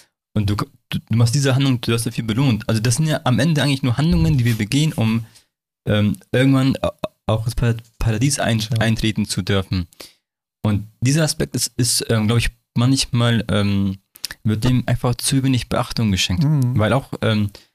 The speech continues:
Speaker 1: wenn du deine Zeit aufopferst, um dich mit einem Bruder zu treffen, der vielleicht gerade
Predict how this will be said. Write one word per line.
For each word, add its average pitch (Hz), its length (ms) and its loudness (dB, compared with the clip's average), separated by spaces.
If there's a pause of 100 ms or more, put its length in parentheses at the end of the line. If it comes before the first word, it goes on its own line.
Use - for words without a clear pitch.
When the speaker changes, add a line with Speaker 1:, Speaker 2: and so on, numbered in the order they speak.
(140)
Speaker 1:
wenn 107 140 0
du 104 80 2
deine 107 220 0
Zeit 160 360 -2
aufopferst, 107 680 -4
um 110 80 2
dich 110 140 -2
mit 113 140 -6
einem 101 320 0 (960)
Bruder 127 300 0
zu 127 120 -2
treffen, 120 360 -2
der 107 120 0
vielleicht 107 220 -4
gerade 107 240 -2